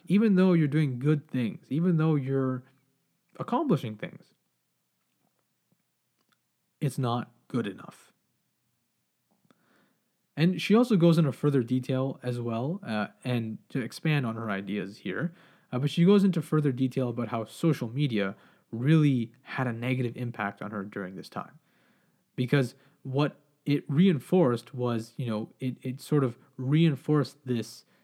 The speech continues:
negativity within her. Because every time she opened, you know, social media, and for those of you who have LinkedIn, you always see this, where there's these people who are posting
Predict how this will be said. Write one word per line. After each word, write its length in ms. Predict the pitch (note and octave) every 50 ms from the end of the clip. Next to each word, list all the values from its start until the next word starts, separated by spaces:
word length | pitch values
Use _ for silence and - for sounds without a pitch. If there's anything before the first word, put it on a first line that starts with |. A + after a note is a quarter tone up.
| _ _ _ _ _ B2+
negativity 720 | B2+ C3+ B2+ C3 B2+ - - - F#3+ F3+ D#3+ C#3+ A#2+ A2
within 280 | G#2+ A#2 A2+ - E3 D#3
her. 160 | A#2 - - _ _
Because 280 | - B2 B2 C#3+ C3 D3 -
every 200 | D#3+ F3+ G#3 E3+
time 340 | - D#3+ D#3 D#3 D3 D3 - - _ _
she 200 | - - - D3
opened, 520 | C#3+ C#3+ C#3 C#3 C3+ - C#3 B2+ A#2+ A#2 - _ _ _ _ _ _
you 80 | - A2+
know, 60 | G#2+
social 340 | G#2 - - C#3+ B2+ - A#2
media, 400 | A#2 A#2 G#2 G2 G2 A2+ E3 F#3+ - _ _ _ _ _ _ _ -
and 160 | A#2+ B2 A#2+
for 80 | - D3
those 160 | D#3+ D#3+ D#3
of 80 | D#3+ D3
you 140 | D3 C#3
who 80 | A#2+ D3
have 140 | C3 A2 -
LinkedIn, 440 | A#2 B2 B2 B2 A2+ - A2+ A2 A2
you 160 | A2+ B2 C3
always 260 | C#3+ D3+ C#3+ A#2 A2+
see 240 | - - - A2+ G#2
this, 360 | - - - - - - _ _ _ _ _ _ _
where 200 | - A#2 A#2+ A#2
there's 200 | A#2+ B2 B2 B2
these 120 | B2 A#2
people 560 | - - - F3+ F3 E3+ E3 D#3 D3+ C#3 B2+ -
who 100 | - C#3
are 80 | C3 B2+
posting 600 | - - D3+ D3 C#3 - - C#3 C3+ B2+ B2+